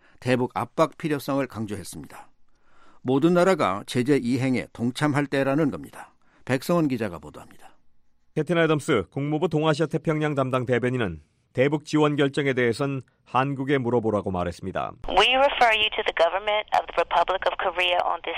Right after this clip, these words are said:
Speaker 3: decision.
Speaker 2: 애덤스 대변인은 삼십 일 비오에이와의 전화 통화에서 이번 장거리 탄도미사일 발사로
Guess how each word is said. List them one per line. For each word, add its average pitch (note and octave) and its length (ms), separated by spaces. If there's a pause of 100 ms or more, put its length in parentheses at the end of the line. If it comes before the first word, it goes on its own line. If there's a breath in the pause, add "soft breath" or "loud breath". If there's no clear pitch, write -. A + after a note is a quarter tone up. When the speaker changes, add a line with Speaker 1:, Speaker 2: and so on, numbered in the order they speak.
Speaker 3:
decision. - 720
Speaker 2:
애덤스 D3 300
대변인은 E3 580
삼십 D3 320
일 F#2 300
비오에이와의 D3+ 500
전화 C3+ 240
통화에서 B2+ 520 (500)
이번 D3+ 400
장거리 D3+ 420
탄도미사일 D#3+ 640
발사로 B2+ 440